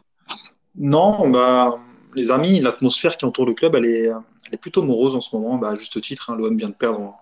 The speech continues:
en quelques jours ce qui faisait un peu le sel de sa saison. Un espoir solide de tenir Paris jusqu'à la fin du championnat. Et une Coupe de France que le club chasse depuis mille neuf cent quatre-vingt-neuf. Mais moi, je vous pose une question. Est-ce qu'à trop penser au sel, est-ce qu'on n'oublie pas finalement que le sel s'accompagne d'un plat,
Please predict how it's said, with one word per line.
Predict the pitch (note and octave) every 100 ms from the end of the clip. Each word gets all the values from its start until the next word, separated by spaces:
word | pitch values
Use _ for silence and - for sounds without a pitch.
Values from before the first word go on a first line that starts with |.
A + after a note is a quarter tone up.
| -
en |
quelques | - A#2 B2
jours | A#2+ C#3
ce |
qui | -
faisait | A2+ A2
un |
peu | A2
le | A2
sel | - C3
de | A2+
sa | A2+
saison. | - A2+ D3+ - _ _ _ _ -
Un | C3+
espoir | C#3 - D3 -
solide | C3+ B2+
de | A#2+
tenir | A2+ A#2+ A2+
Paris | A#2 A2+ A2+
jusqu'à | A2+ A2
la | G#2+
fin | A2+
du | A2
championnat. | A2 - A#2 D3 - _ - - - - -
Et | D3 D#3+
une | C#3
Coupe | B2+ C3+
de | B2+
France | B2 - D3+ -
que | -
le | A#2
club | - C#3
chasse | - - D3+
depuis | B2+ A2+ -
mille | C3
neuf | A#2
cent | -
quatre-vingt-neuf. | B2 G#2+ A#2 B2+ A2+ - - _ _ -
Mais | C#3+ F#3 F3+ F3 F3 E3
moi, | E3+ F#3+
je |
vous | C#3
pose | E3+
une | D3+
question. | B2+ - - - _ - - -
Est-ce | C3+ C#3
qu'à | F#3+
trop | F#3 - A3
penser | - E3+ - F#3+
au | D3 C#3
sel, | - E3+ G3 G#3+
est-ce | -
qu'on | -
n'oublie | F#3+ C#3+
pas | C3+ F3
finalement | - D3+ C3 C#3 F3
que | - B2 A2+
le | - A#2+
sel | -
s'accompagne | A#2 C3+ - B2+ D#3
d'un | A#2+ A2+
plat, | - C#3 -